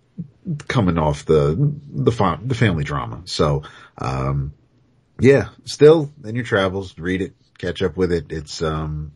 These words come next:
it's, it's drawn by the amazing Fiona Staples, who will be taking her talents for three issues and relaunching Archie with Mark Waid.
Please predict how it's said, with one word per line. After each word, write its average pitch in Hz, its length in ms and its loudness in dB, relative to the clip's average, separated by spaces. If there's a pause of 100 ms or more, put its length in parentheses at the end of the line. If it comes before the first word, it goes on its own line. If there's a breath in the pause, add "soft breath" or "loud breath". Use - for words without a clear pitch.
(100)
it's, - 400 -6 (420 loud breath)
it's 82 280 2
drawn 87 520 -2
by 82 600 2 (380)
the 85 920 -4 (500)
amazing 85 680 0 (200)
Fiona 82 280 0
Staples, 80 460 0
who 101 260 0
will 85 460 4 (120)
be 90 220 2
taking 82 460 -2
her 87 160 -2
talents 90 480 0
for 87 220 2
three 85 340 0
issues 87 480 0 (420 loud breath)
and 87 200 2
relaunching 90 600 2
Archie 127 360 2
with 69 200 0
Mark 76 220 -2
Waid. 113 300 -2